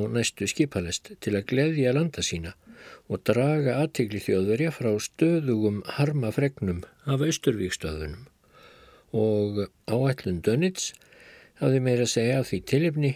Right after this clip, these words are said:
fengið heitið Ostfront eða Austurvígstöðvarnar.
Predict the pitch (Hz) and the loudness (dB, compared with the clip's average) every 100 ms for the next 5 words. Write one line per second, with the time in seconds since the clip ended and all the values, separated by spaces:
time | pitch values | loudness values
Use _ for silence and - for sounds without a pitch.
0 | - - 135 120 123 113 123 - 92 82 | -4 -4 -2 0 0 2 0 0 -4 -4
1 | - 113 147 - - 175 185 - - - | -4 -2 -2 -4 0 2 2 0 -18 -18
2 | - 139 135 139 151 156 - 110 98 - | -6 -2 0 2 0 -2 -2 -2 -2 -2
3 | 92 85 82 - 78 | -2 -2 -4 -8 -14